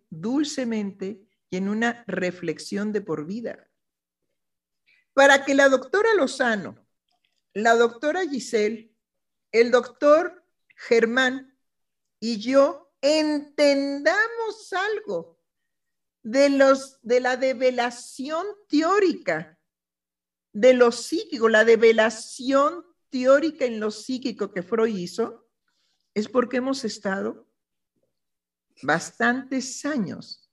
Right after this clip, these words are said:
en una reflexión permanente. Por eso no nos aburrimos, por eso no nos cansamos, por eso somos felices dentro de el mar que se llama psicoanálisis.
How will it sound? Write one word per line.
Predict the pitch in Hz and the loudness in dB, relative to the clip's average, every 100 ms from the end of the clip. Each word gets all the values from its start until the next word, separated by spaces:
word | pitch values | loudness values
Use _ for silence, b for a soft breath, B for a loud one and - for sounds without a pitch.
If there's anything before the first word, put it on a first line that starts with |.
| _ _ _ _ _ | _ _ _ _ _
en | 175 185 | -4 -2
una | 202 220 247 254 | -2 -2 -4 -6
reflexión | 220 180 175 175 - 147 151 - - - 170 185 214 - | -6 -2 0 -2 -4 -2 -2 -6 -16 -10 -6 -6 -8 -8
permanente. | 226 180 147 147 226 269 - - _ _ _ _ _ _ _ _ _ _ - | -8 -6 -8 -8 -8 -8 -14 -20 _ _ _ _ _ _ _ _ _ _ 4
Por | 302 | 6
eso | 330 427 | 6 4
no | 349 339 | 2 0
nos | 339 | 2
aburrimos, | 302 269 294 294 269 160 - - _ _ _ _ _ _ _ _ _ _ _ | 4 4 2 2 -2 -8 -12 -20 _ _ _ _ _ _ _ _ _ _ _
por | 262 285 | 4 6
eso | 320 339 | 4 2
no | 311 311 | 0 0
nos | 302 302 | -2 0
cansamos, | 262 254 254 285 285 247 156 - _ _ b b b | 0 0 0 -2 -2 -4 -8 -14 _ _ b b b
por | 285 | 2
eso | 320 427 | 6 4
somos | 440 403 453 440 | 4 4 2 4
felices | 330 285 262 320 349 - 330 294 | 4 6 6 6 6 6 2 2
dentro | 262 302 320 302 302 | 0 -4 -2 4 4
de | 269 277 302 302 _ _ | 6 6 4 -2 _ _
el | - 277 269 | 4 6 8
mar | 277 285 302 302 330 311 | 4 6 8 8 6 2
que | 262 | -4
se | - 226 | -4 -4
llama | 233 233 262 | -4 -4 -6
psicoanálisis. | 240 202 214 240 285 302 - - - - | -8 -6 -2 -2 -4 -8 -10 -20 -20 -20